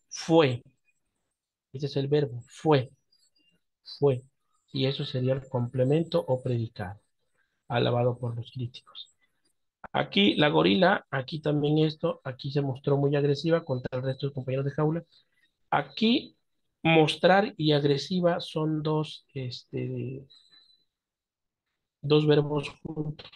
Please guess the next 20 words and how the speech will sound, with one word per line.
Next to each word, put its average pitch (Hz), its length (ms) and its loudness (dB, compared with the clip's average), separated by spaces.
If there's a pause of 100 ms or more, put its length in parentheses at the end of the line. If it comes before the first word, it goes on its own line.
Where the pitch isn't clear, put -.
(960)
y 139 140 2
no 139 160 4
pueden 139 260 -2
ser. 139 180 -10 (380)
Dos 143 240 -4
verbos 139 340 -2
juntos 151 420 -4
no 127 140 -6
pueden 131 300 -4
ir. 127 100 -8 (1040)
¿Sale? 131 340 -8 (1600)
Y 151 180 2
mu-, 175 460 6
más 185 320 4
aún 180 280 2
si 175 100 -8
lleva 160 240 0
el 165 140 -4
término 151 360 0
muy. 160 380 2